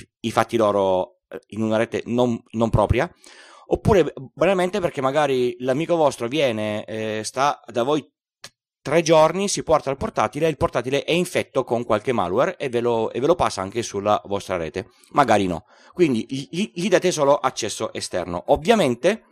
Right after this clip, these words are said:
facendo così, gli, eh, impedirete di usare eventuali servizi che potrebbero essere comodi nella vostra rete, tipo il, il Chromecast. E pazienza. Secondo me è meglio avere uno strato di sicurezza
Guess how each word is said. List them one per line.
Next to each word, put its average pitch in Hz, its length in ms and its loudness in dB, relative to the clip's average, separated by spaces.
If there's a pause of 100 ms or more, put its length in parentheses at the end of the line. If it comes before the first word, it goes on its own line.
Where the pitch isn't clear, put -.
(380)
facendo 143 680 2
così, 170 400 -2
gli, 147 400 -6 (180)
eh, 120 500 -2
impedirete 160 720 0
di 135 260 -8 (100)
usare 135 480 2
eventuali 131 460 -2
servizi 143 460 -4
che 127 160 -2
potrebbero 127 600 0
essere 120 360 -2
comodi 120 420 2
nella 104 220 -2
vostra 104 220 -2
rete, 113 180 -2
tipo 101 280 -6
il, 98 140 -10 (120)
il 113 200 -6
Chromecast. 98 600 0 (560)
E 120 140 2
pazienza. 92 520 -2 (340)
Secondo 165 420 2
me 160 260 4
è 139 120 -2
meglio 143 500 0
avere 135 300 0
uno 139 180 -2
strato 151 340 -4
di 123 160 0
sicurezza 143 600 -4